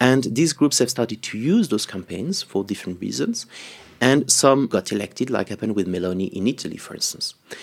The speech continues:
The other scenario is people who were already in power, and the most iconic cases are Orban in Hungary and Putin in Russia,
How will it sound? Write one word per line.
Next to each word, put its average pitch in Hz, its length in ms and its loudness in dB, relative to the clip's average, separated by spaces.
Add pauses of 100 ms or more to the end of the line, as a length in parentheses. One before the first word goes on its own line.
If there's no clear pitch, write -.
(160)
The 101 300 4
other 143 480 6
scenario 139 640 2
is 113 180 2
people 147 480 0
who 107 200 2
were 117 200 6
already 127 460 2
in 113 100 -2
power, 117 440 -6
and 95 400 -8
the 95 60 -4
most 104 200 0
iconic 98 380 -4
cases - 380 -4
are 92 220 0
Orban 98 420 0
in 95 120 -4
Hungary 120 640 0
and 95 180 -6
Putin 95 340 -4
in 90 220 -2
Russia, 107 500 0